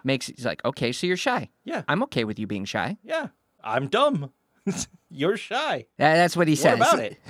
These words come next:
Speaker 1: <laughs> Yeah, but she's kinda reluctant to go up to his room.
Speaker 2: Yeah. Well, I know it turns out okay in the movie later. That whole scene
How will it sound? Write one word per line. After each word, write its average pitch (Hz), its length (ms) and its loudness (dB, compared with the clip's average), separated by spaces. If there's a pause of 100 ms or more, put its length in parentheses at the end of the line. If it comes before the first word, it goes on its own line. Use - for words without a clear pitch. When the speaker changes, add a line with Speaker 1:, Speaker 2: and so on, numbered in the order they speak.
Speaker 1:
<laughs> 233 320 -6 (520)
Yeah, 320 160 2
but - 240 -4
she's 233 160 -4
kinda 392 200 -2
reluctant 349 440 0
to - 80 -4
go 127 200 2
up 110 180 -2
to 110 140 -4
his 101 180 -6
room. 92 340 -6
Speaker 2:
Yeah. 117 540 2 (440)
Well, 135 380 2
I 143 140 0
know 151 340 4
it 127 160 -2
turns 127 380 -4
out 117 180 2
okay 107 600 -4
in 104 280 -12
the 104 60 -8
movie 90 640 -8
later. 90 580 -8 (480)
That 226 360 2
whole 160 440 -2
scene 92 840 -6